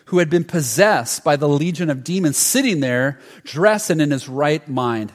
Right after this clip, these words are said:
and they were afraid. Those who had seen,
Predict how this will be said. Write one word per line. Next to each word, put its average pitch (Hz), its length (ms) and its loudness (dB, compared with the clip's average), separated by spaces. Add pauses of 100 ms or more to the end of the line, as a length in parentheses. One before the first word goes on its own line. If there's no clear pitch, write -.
(320)
and 117 220 -8
they 139 300 0
were 127 320 -4
afraid. 107 600 -6 (840)
Those 180 400 4
who 196 120 2
had 147 120 4
seen, 190 600 -2